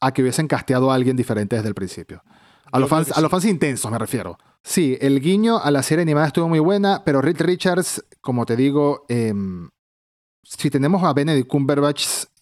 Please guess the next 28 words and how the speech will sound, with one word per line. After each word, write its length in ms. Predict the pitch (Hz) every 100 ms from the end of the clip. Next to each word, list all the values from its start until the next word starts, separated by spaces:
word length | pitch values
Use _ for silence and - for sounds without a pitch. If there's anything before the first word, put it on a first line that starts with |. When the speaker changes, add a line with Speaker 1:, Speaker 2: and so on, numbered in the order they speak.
| -
Speaker 1:
en 200 | 131 120
diferentes 420 | 113 - 113 113
versiones, 460 | 131 113 143 107 90
en 100 | 98
muchos 240 | 104 -
universos, 520 | 143 123 120 120 196 - - - - -
deberíamos 500 | - 170 170 180 190 -
tener 260 | 135 131
a 40 | 135
un 100 | 127
John 120 | 127
Krasinski. 480 | 120 117 107 95 101 - - - - _ -
Me 140 | 151
hago 160 | 143 175
preguntas 400 | 160 147 147 165
innecesarias 520 | 160 135 131 135 151
a 40 |
estas 160 | 139 151
alturas. 480 | 117 160 202 214 -
Eh, 300 | - 123 113 95
Krasinski 680 | 131 113 147 151 - 175 -
aquí 260 | 120 131
se 160 | 135 165
veía 520 | 131 120 131 147 - _ - - - _ _
como 240 | 131 123
un 80 | 120
Richards 680 | 131 139 135 147 143 - 123
de 220 | 127 120